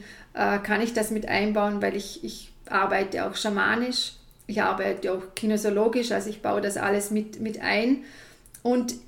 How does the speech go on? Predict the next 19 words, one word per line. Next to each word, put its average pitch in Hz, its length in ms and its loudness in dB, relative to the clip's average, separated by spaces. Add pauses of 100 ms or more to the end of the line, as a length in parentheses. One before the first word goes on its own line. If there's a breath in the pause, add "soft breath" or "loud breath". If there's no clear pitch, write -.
(260)
ich 240 180 2
gehe 240 180 6
in 240 120 4
meinen 226 320 2
Sitzungen 240 360 -2
immer 226 180 0
sehr 220 240 0
intuitiv 220 760 2
vor 214 380 2 (300 loud breath)
und 208 180 -2
darum 233 280 8
kann 214 240 2
natürlich 247 500 6
mal 214 160 6
sein, 220 460 4
dass 226 160 4
ich, 254 340 -2
äh, - 40 -10
einen 220 640 2